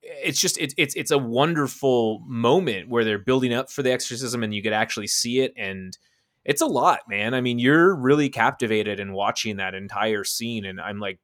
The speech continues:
"Okay, this is, this is a good payoff." I still feel like the movie is just so long, and, and I don't know what it is, 'cause The Shining's just as long. And I, that's, I would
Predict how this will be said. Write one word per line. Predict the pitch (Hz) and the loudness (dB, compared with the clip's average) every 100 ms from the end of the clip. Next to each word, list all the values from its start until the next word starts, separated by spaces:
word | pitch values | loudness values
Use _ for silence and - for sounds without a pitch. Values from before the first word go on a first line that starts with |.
| 120 | -10
"Okay, | 117 131 92 | -2 0 0
this | 117 - | -2 -2
is, | 117 | -2
this | - 131 | -2 0
is | 185 | 0
a | 185 | 2
good | 175 170 | 2 2
payoff." | 160 185 113 90 - - _ _ - | 2 2 2 0 -6 -16 _ _ -2
I | 127 | 0
still | - - 165 165 | 0 4 6 8
feel | - - - 175 156 123 110 | 6 -2 -8 0 4 4 4
like | 110 | 2
the | 113 | 0
movie | 113 123 120 113 | 0 0 0 0
is | 98 92 | -2 -6
just | 101 - - - | -8 -6 -6 -4
so | 135 127 | -2 -2
long, | 107 95 98 120 160 120 92 90 | -2 -6 -6 -2 -2 -2 -6 -6
and, | 120 123 | -6 -4
and | 135 123 113 _ _ _ _ - | -4 -4 -6 _ _ _ _ 0
I | 143 | 4
don't | 233 226 | 4 4
know | 196 | 4
what | 175 175 175 | 6 4 4
it | 170 | 4
is, | 143 98 98 - | 2 0 -6 -4
'cause | 160 | 0
The | 151 | 2
Shining's | - 139 190 214 180 | 2 2 2 2 0
just | 135 131 143 | -2 -2 0
as | 120 | 0
long. | 120 127 156 180 | 0 0 0 -2
And | 131 131 | -4 -2
I, | 147 165 170 170 170 - _ _ | 0 0 -2 -4 -8 -14 _ _
that's, | - 190 - - | 4 4 2 -2
I | 135 | 4
would | 196 147 | 4 4